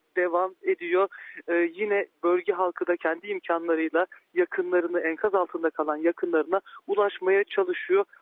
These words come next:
Hatay merkezde özellikle Atatürk Caddesi boyunca çoğu binanın yıkıldığını, çoğu binanın da, e, risk taşıdığını, yani ri-, e, yıkılma riski taşıdığını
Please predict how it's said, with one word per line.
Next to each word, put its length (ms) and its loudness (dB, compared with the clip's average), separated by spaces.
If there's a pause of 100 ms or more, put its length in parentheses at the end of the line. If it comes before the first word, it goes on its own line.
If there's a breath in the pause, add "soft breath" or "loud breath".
Hatay 380 0
merkezde 600 -2
özellikle 600 0
Atatürk 460 -4
Caddesi 560 -2 (340 loud breath)
boyunca 420 2 (160)
çoğu 260 2
binanın 480 0
yıkıldığını, 600 0 (220 loud breath)
çoğu 380 2
binanın 500 0
da, 160 2 (360 loud breath)
e, 60 2 (560)
risk 320 -4
taşıdığını, 440 -4
yani 220 -2
ri-, 580 0
e, 40 0
yıkılma 520 0
riski 340 -4
taşıdığını 560 0